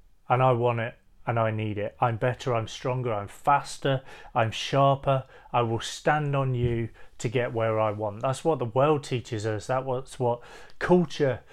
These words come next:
teaches us, that I'm the leader, I'm the pioneer, I'm the one you need to know. I'm the one. The root of that is often insecurity and misplaced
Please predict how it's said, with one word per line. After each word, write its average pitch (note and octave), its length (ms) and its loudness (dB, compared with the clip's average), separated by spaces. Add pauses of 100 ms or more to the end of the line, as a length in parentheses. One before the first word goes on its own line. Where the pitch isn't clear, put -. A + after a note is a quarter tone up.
(180)
teaches B2+ 440 -2
us, G#2+ 180 -2
that A#2+ 160 2
I'm D#3 200 4
the D#3+ 60 2
leader, C3+ 380 2
I'm C3+ 180 2
the C#3+ 80 -2
pioneer, B2+ 600 -2
I'm B2 260 0
the C3+ 120 0
one A2 360 0 (280)
you A#2 140 -2
need A2+ 240 -2
to A2 120 -6
know. F#2+ 300 -6 (100)
I'm C#3+ 180 2
the D#3+ 100 2
one. E3 260 2 (760)
The C#3 120 6
root F3+ 360 6
of B2+ 120 2
that C3 260 6
is B2 140 0
often B2+ 380 0
insecurity C3 880 0
and A#2 180 -4
misplaced A#2+ 640 -4